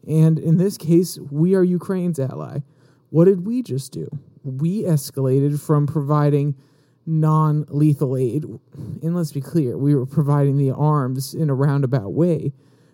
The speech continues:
But before, we were just saying, "Oh, no, no, no, we're just providing money so that they can buy the arms that they need." Well, now we're supplying tanks. We're supplying more lethal aid.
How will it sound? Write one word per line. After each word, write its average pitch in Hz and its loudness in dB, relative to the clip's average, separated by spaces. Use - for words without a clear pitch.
But 196 0
before, 208 2
we 208 2
were 202 2
just 180 -2
saying, 175 2
"Oh, 226 0
no, 240 2
no, 233 2
no, 214 2
we're 190 4
just 233 -2
providing 160 4
money 160 0
so 170 2
that 151 0
they 175 4
can 175 -2
buy 147 2
the 143 0
arms 147 2
that 131 0
they 139 4
need." 156 -4
Well, 147 0
now 143 -2
we're 160 4
supplying 147 0
tanks. - -4
We're 151 2
supplying 147 0
more 160 2
lethal 156 -2
aid. 160 0